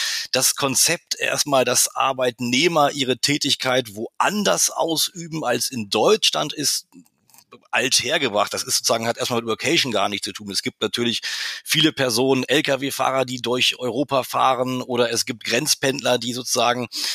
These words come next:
äh, ein Homeoffice in der Schweiz haben, da arbeiten, teilweise in ihrem Betrieb in Deutschland fahren, oder es gibt auch immer schon hochspezialisierte Arbeitnehmer, also der Ingenieur, der für einen Kraftwerksbau,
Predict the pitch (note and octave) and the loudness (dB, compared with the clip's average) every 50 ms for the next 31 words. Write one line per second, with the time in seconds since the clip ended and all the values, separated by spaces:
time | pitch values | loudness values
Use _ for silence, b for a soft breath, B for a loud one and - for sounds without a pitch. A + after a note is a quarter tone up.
0 | B B B - B2 A#2+ - C3 A#2+ A#2 A2 B2+ C3+ B2+ A#2+ A#2+ - C3 A#2+ - | B B B 0 0 2 2 0 -2 0 0 0 0 0 -2 -4 -2 -2 -4 -4
1 | C3 A#2+ A#2+ A#2 - - A#2 C3 C3+ - - B2+ B2 B2 B2 B2 A#2+ A#2+ - A#2 | -4 -2 -2 -2 0 2 2 2 2 2 0 0 0 -4 -4 -2 -2 0 2 2
2 | B2 C3 B2+ B2+ B2 B2 - C3 - - A#2+ B2+ A#2+ B2+ B2+ A#2 B2 B2 A#2+ A#2 | 2 2 2 0 -2 -2 -4 -4 -4 -2 -2 0 0 0 0 0 0 -2 -6 -8
3 | B2 A#2 A#2 - - C3+ C3+ - C3+ A2+ A2 A#2+ C3+ D#3 - - - B2+ B2+ A#2 | -8 -8 -6 -4 -4 -4 -4 -4 -6 0 2 4 4 4 4 2 0 0 -2 -4
4 | - - B2 A#2+ B2 A#2+ A2 A2+ A#2 A2+ - - C#3+ - - A#2+ - - - D#3 | -2 0 0 2 2 0 -2 -4 -4 -4 -4 -4 -6 -6 -6 -6 -6 -4 -4 -2
5 | D3 C#3+ C3+ - - C#3+ C3 A2+ - C3 D#3 - - - - - C#3+ - - C#3 | 0 0 2 2 0 0 -2 -4 -4 -4 -2 -2 -2 -2 -2 -4 -4 -2 0 0
6 | C3 C3 C3 A#2 A2 C3 C3+ - - C3 - - B2 B2 B2+ B2+ A#2+ - B2 B2+ | 0 0 0 0 0 0 0 0 0 -2 0 -2 -2 0 0 0 0 0 0 2
7 | C#3+ D#3+ E3 D3+ C#3+ C3 B2 A#2 A#2 B2 A2 F#2 A#2+ C3 C3+ B2+ C#3 C#3+ C#3 B2+ | 4 4 4 4 2 2 0 -2 -4 -4 -4 0 2 2 2 2 2 -2 0 0
8 | - C3 B2+ A#2+ A#2 C3 D3 E3 D3+ C#3+ C3 B2 - - B2 A#2+ A#2+ B2 A#2+ A2 | 0 0 0 0 0 2 2 2 2 0 0 -2 -4 -4 -2 -2 -2 -2 -4 -4
9 | - - - C#3+ - - - - C3 C3 - - - - B2 B2 B2+ C3+ B2 | -2 -2 -2 -2 -2 -4 -6 -4 -2 -2 -2 -2 -4 -2 0 2 2 2 0